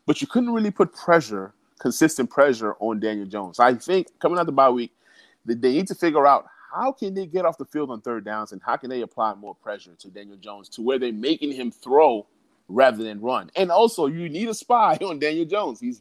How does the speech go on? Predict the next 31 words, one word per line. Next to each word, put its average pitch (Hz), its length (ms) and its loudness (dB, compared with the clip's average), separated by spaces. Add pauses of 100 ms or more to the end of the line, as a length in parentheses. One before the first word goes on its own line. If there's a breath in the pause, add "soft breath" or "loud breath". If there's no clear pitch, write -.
very 165 280 0
athletic. 156 480 -2 (360)
He 139 140 -2
knows 147 220 0
how 151 80 4
to 143 80 -2
get 143 120 -2
out 139 60 2
of 131 60 -4
the 127 60 -12
pocket. 127 420 0 (320)
And 120 140 -8
if 113 120 -14
you 170 140 -8
have 147 240 4
no 143 240 -2
spy 185 520 0
or 127 120 -6
if - 100 -16
you 160 120 -8
don't 160 180 -8
have 156 200 -6
contain, 175 500 -10 (280)
he's 160 200 -2
gonna 175 200 0
get 127 260 -6
ten 147 220 -4
to 117 80 -8
twenty, 131 300 -6
fifteen 156 380 0
yards, 190 360 0